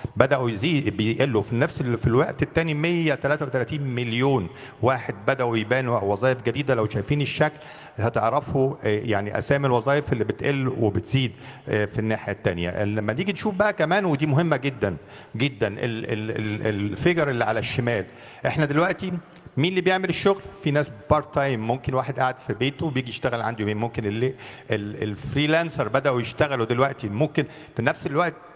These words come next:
بقى مين ال-، يعني، او ازاي الشغل بيتعمل، بدا يخش الروبوتكس، وبداوا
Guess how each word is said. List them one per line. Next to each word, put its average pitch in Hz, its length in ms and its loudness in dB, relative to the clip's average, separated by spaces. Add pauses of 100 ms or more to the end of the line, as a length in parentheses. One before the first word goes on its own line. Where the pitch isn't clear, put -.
(160)
بقى 120 500 0 (140)
مين 147 300 0
ال-، 143 300 0 (460)
يعني، 107 340 0
او 107 100 2
ازاي 151 200 2
الشغل 175 340 0
بيتعمل، 165 400 0 (220)
بدا 131 200 2
يخش 120 360 -2
الروبوتكس، 120 600 0
وبداوا 123 460 2